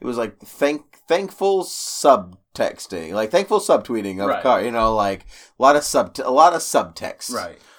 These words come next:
Speaker 1: Yeah.
Speaker 2: Um, the, the one thing, and it, it took me until just now to realize that the one thing I, I found odd in that scene where Kara stands up, she's like, "It's a Danvers family tradition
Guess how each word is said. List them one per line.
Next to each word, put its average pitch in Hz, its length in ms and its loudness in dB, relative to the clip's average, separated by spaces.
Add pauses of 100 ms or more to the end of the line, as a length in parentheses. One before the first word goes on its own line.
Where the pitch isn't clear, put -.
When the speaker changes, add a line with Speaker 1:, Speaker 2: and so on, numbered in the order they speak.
Speaker 1:
Yeah. 107 220 0 (100)
Speaker 2:
Um, - 200 -10 (220)
the, 147 300 -4
the 139 160 -6
one 156 260 -6
thing, 185 420 -10 (480)
and 135 120 -6
it, 117 160 -8 (100)
it 143 180 -8
took 143 180 -6
me 139 100 -4
until 120 220 -8
just 110 280 -8
now 113 160 -6
to 107 60 -10
realize 110 420 -8
that 120 120 -14
the 135 60 -14
one 165 180 -10
thing 180 160 -12
I, 147 120 -6 (240)
I 127 140 -8
found 117 360 -4
odd 107 240 -8
in 107 80 -12
that 101 180 -10
scene 110 380 -12
where 101 220 -14 (100)
Kara 110 300 -8
stands 107 340 -12
up, 107 140 -8
she's 113 180 -10
like, 113 200 -10 (340)
"It's 196 220 -8
a 190 100 -4
Danvers 151 680 -6
family 180 340 -10
tradition 113 840 -8